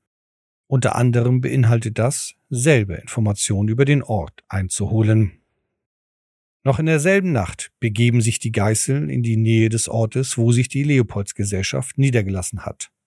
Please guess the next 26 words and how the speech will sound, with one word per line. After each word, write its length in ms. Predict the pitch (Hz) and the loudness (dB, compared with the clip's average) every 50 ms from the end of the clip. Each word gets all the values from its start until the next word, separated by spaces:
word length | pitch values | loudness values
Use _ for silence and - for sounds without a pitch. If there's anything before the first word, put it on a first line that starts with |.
| _ _ _ _ _ _ _ _ _ _ _ _ _ _ _ _ _ _ _ _ _ _ _ _ _ | _ _ _ _ _ _ _ _ _ _ _ _ _ _ _ _ _ _ _ _ _ _ _ _ _
Das 160 | - 131 - | -6 -4 -2
Gebäude 380 | - 180 175 196 208 190 185 | -2 0 2 2 4 4 2
sieht 160 | 156 175 170 - | 2 0 0 -2
von 180 | - 160 160 | -2 -4 -2
außen 540 | - - 131 139 131 - - 143 139 139 139 | 0 0 2 2 0 0 -2 -4 -2 -2 0
normal 440 | 143 147 139 123 113 107 98 90 76 | 2 4 4 4 4 4 2 -2 -4
aus. 380 | - - - - - - - _ _ _ _ _ _ _ _ _ _ _ _ _ _ _ _ | -8 -12 -16 -18 -18 -20 -20 _ _ _ _ _ _ _ _ _ _ _ _ _ _ _ _
Drei 260 | - 110 107 110 107 95 | -2 2 4 4 4 2
Etagen, 720 | 104 - - 117 113 120 120 120 117 127 127 123 123 - | 0 -2 -2 0 2 4 4 4 4 2 2 2 0 -2
ein 260 | - - 98 98 98 | -4 -6 -8 -6 -4
Dachgeschoss 720 | - 104 - - - 117 - - - 113 127 - - - | -4 -4 -6 -6 -6 -8 -6 -4 -4 -4 -4 -6 -8 -10
und 240 | - - 151 151 - | -6 -4 -4 -2 -2
scheinbar 460 | - - 104 107 117 117 120 131 139 | -4 -2 -2 -2 0 2 2 2 2
mehrere 560 | 123 110 98 90 92 110 120 117 127 127 110 | 0 0 0 -2 -2 0 0 2 2 2 2
Wohnparteien. 760 | 104 101 104 98 82 - - - - - 71 69 64 - - _ _ _ _ _ _ _ _ _ _ _ _ _ _ _ | 0 0 0 0 -2 -4 -8 -10 -8 -10 -10 -10 -12 -14 -18 _ _ _ _ _ _ _ _ _ _ _ _ _ _ _
Daneben 480 | - 127 139 143 156 170 180 175 180 165 | -6 -2 0 2 4 4 4 4 2 0
gibt 180 | - 156 - 170 | -2 -2 -2 -2
es 140 | 156 - | 0 0
einen 300 | - 143 143 156 151 143 | 0 2 2 4 2 2
Imbiss. 640 | - - 120 113 101 95 85 - - - - - - _ _ _ _ _ _ _ _ _ _ _ _ _ | 2 2 2 2 2 0 -4 -8 -10 -12 -12 -14 -16 _ _ _ _ _ _ _ _ _ _ _ _ _
Vor 220 | - - 165 175 | -2 2 4 4
dem 160 | 165 139 117 104 | 4 4 2 0
Gebäude 440 | 104 95 107 101 107 120 135 165 | 0 0 2 2 2 4 2 2
parken 380 | 160 - - 123 123 127 131 135 | 0 0 0 0 0 0 0 -2
einige 420 | 127 - 135 143 151 147 156 151 | -2 0 2 2 2 2 0 0
Autos, 440 | 151 143 139 135 143 143 127 - - | 2 2 2 2 2 0 0 -2 -6